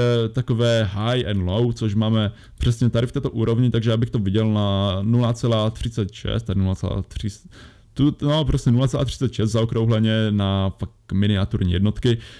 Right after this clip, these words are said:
Takže tam bych viděl tady tento support level, kde C C A končí.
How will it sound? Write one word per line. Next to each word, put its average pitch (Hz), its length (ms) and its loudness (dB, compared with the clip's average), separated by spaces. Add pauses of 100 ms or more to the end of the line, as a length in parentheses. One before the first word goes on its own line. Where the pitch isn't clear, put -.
(200)
Takže 143 300 2 (340)
tam 165 140 -2
bych 175 140 0
viděl 135 300 0
tady 135 200 -4
tento 135 220 -6
support 110 340 0
level, 117 280 2
kde 110 120 0
C 123 140 -4
C - 140 -6
A 127 100 0
končí. 120 460 0